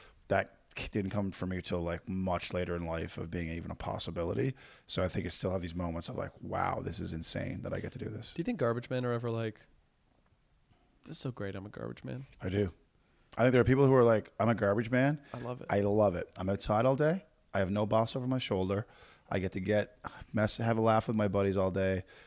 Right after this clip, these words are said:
Speaker 1: We learn a lot about people that you don't think we learn. Like,
Speaker 2: Yeah.
Speaker 1: we, we look at your garbage all day. I think for every job, there's someone who's meant to do that job. But the problem is most people are misplaced. Most people are in jobs that they don't actually wanna do.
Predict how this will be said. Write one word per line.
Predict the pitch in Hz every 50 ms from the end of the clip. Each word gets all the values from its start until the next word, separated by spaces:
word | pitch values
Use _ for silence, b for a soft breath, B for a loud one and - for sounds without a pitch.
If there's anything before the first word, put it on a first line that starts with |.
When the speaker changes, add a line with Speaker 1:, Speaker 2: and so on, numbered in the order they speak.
| b b -
Speaker 1:
We | 107 117 117 - - -
learn | 110 101 98 107 113 120
a | 117
lot | 104 95 95 95 104
about | 113 113 113 117 -
people | - 131 117 135 120
that | 107 101 -
you | - 104
don't | 95 107 104 -
think | - 117 107
we | - 123
learn. | 117 120 127 139 143 143 -
Like, | - - 123
Speaker 2:
Yeah. | 113
Speaker 1:
we, | - - 92 -
we | - 107 107
look | 101 98 104 98
at | 127 113
your | 110 107
garbage | 113 113 113 113 113 104
all | 117 113
day. | 113 120 123 123
I | 113 113
think | 107 - - 123 123 117 - b b b b b b b b b
for | _ - 135 -
every | 131 143 139 156
job, | 143 120 147 139 135 131 127 117
there's | 117 110 -
someone | - 131 120 117 113
who's | 110 98 101
meant | 107 107 107
to | - 110
do | 95 98 95
that | 98 92 90
job. | - 95 90 87 87 87 - - _ -
But | - 90
the | -
problem | - - - 117 120 123 117 107 104
is | 101 85
most | 98 104 104 104 98 -
people | - 107 95 104 104 101
are | 95
misplaced. | 92 98 92 - - - 110 104 98 - - - b b b b b b b
Most | - 110 101 -
people | - 104 104
are | 101
in | 95 87
jobs | 87 98 92 87 85 78
that | 82 85 82
they | - 87 87
don't | 87 - 82 85 85 85 82
actually | 82 85 87 - 104 101
wanna | - 50 50 -
do. | - - 110